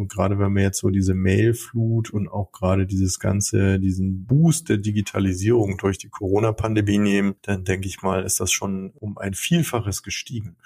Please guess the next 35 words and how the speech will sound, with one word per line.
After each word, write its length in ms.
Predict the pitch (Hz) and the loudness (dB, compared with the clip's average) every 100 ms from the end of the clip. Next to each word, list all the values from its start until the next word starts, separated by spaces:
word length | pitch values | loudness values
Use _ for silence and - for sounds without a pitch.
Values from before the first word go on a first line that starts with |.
| - - - | -16 -16 -14
Und 200 | 110 98 | -10 -2
da 440 | 107 120 135 117 110 | 2 2 2 0 2
wär's 220 | 117 107 | 2 2
jetzt 220 | 120 - | -2 -2
vielleicht, 340 | - 117 113 - _ - | -2 0 0 -4 _ -2
ja, 200 | 117 107 | 0 2
Mensch, 260 | 98 - - | -2 -6 -6
also 360 | 107 101 - _ _ 147 | -2 -2 -4 _ _ -2
ich 280 | 143 - | -2 -6
beispielsweise 880 | - 127 127 120 - 113 113 113 110 - | -2 0 0 -2 0 0 2 2 0 -6
mag 280 | 117 110 107 | -6 -4 -2
mal 100 | 110 | 0
sagen, 320 | 107 110 107 | 2 2 0
also 180 | 107 104 | -4 -2
mag 200 | 107 107 | -2 -2
immer 160 | 120 117 | 0 0
dazu 240 | 110 - | 0 0
aufrufen, 440 | 110 - 110 101 101 | -2 0 -2 -2 -4
eben 300 | 98 101 98 | -4 -4 -4
diese 400 | 107 104 104 110 | 0 0 0 0
anderen 380 | 131 135 117 | 0 2 2
Sinne, 260 | 110 120 123 | 2 4 4
die 100 | 107 | 2
du 160 | 104 110 | 2 2
auch 140 | 107 | 0
gerade 220 | 107 104 | -2 -2
schon 160 | - 107 | -2 -4
angesprochen 500 | 110 120 - 98 101 | -2 -4 -4 -6 -4
hast, 220 | 101 - | -4 -6
zu 160 | - 104 | -4 -4
aktivieren, 760 | 95 - 98 110 120 92 90 | -4 -8 -8 -2 0 -2 -4
ne? 260 | 107 139 123 | -6 -6 -6
Und 160 | 113 110 | -4 -2
das 220 | 104 - | -2 -2
bewusst. 680 | 110 - 139 120 - - | -4 2 2 2 -2 -8